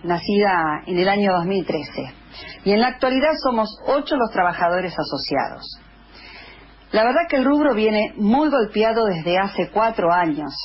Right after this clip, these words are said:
y con la llegada de la pandemia y la consecuente inactividad y la cuarentena, se nos complicó mucho más. Nosotros continuamos trabajando,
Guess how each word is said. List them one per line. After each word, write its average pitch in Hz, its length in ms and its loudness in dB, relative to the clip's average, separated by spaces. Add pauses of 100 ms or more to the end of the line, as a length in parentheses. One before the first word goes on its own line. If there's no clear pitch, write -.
(240)
y 196 100 -4
con 214 120 2
la 233 160 2
llegada 247 360 2
de 226 80 2
la 220 140 2
pandemia 175 840 0
y 170 80 -4
la 170 140 0
consecuente 214 640 0 (320)
inactividad 170 840 2
y 151 100 -2
la 143 160 -4
cuarentena, 185 720 0 (720)
se 170 80 0
nos 170 180 2
complicó 180 580 0
mucho 180 360 -2
más. - 300 -8 (1400)
Nosotros 254 680 0
continuamos 185 600 0
trabajando, 226 760 0